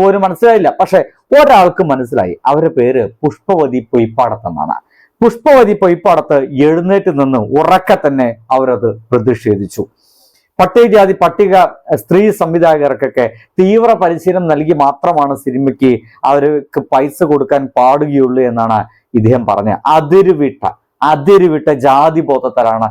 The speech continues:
ഇദ്ദേഹം ഇങ്ങനെ പറഞ്ഞത്. എന്തായാലും കോൺക്ലേവിന്റെ സമാപന ചടങ്ങ് ഉദ്ഘാടനം ചെയ്യുന്ന അടൂർ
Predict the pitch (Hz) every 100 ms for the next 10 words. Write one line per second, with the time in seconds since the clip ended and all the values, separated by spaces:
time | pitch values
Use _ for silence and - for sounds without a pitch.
0 | - _ 202 190 202 208 185 190 190 220
1 | 254 160 - _ _ _ 202 233 196 165
2 | 190 185 202 196 240 233 233 196 180 202
3 | 202 208 202 180 185 160 147 175 160 147
4 | 151 160 143 151